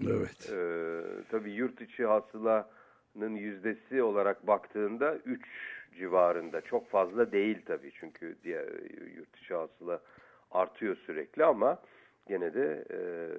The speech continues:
Speaker 2: yani yirmi milyar, e,
Speaker 1: Evet,
Speaker 2: dolar
Speaker 1: bi-,
Speaker 2: az para değil yani.
Speaker 1: biraz önce de zaten
Speaker 2: Bu, bu kontrolsüz yalnız, bu çok önemli.
Speaker 1: Ne demek kontrolsüz?
Speaker 2: E, bunun, e, yani hiçbir sivil kontrolü yok.
Speaker 1: Evet, yok tabii.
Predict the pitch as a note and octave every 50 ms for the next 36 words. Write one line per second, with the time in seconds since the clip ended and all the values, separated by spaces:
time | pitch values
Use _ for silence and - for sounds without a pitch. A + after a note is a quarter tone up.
0 | D#2+ D#2 E2 E2 D#2+ D#2+ D#2+ D2+ D#2 D#2 D2+ C#2+ - - - - D#2 D#2 E2 E2
1 | E2 E2 E2+ F2+ E2+ D#2+ D2+ C#2 C#2 D2 E2+ G2 A#2 A#2+ - _ _ _ - -
2 | - - - - - - - - - _ - A#2+ A#2+ A#2+ G#2 F#2+ F2 F2 - A#2+
3 | A#2 C3+ B2+ G2+ F2+ - - - F2 D#2+ G#2+ C3+ C3 A2 F#2 E2+ - - A2+ A#2
4 | B2+ C3+ B2+ C3 B2 B2 A#2 B2 A#2+ A#2+ A#2+ B2 A#2+ C3 B2+ A#2 C3 D3 D3 C3+
5 | A2 G#2 A2+ A#2+ A#2 A2 C3+ C3 C3 C3 A#2+ - D3 D3 C3 - C#3 D#3+ D3+ C#3
6 | - - A#2+ D3 A2+ G2+ G2+ F2 D#2+ D#2+ D2 C#2 E2 F#2 - - G#2 - - F2
7 | D2+ D2 C#2 B1+ B1 - - _ _ _ _ _ _ _ _ _ _ _ _ _
8 | _ _ _ _ - A#2 A#2+ B2 A2+ G#2+ F#2+ F2+ - - A#2 G#2 F#2+ - - -
9 | G2+ F#2+ - - - D#3 E3+ F#3 G2 - F#2 G2 F#2 F#2 F2+ F2+ F2+ F2+ E2+ E2+
10 | E2+ E2+ E2 F2+ F2 F2 E2 E2 F2 F2+ - - - A2+ A2 - - - G2+ G2
11 | G2+ F2+ - F#2 F2+ E2 - - F2 F2 A2+ C3+ F2 - G#2+ B2+ C3 G#2+ F2 -
12 | - A2 G2+ D#2+ - - - - C#2+ - - -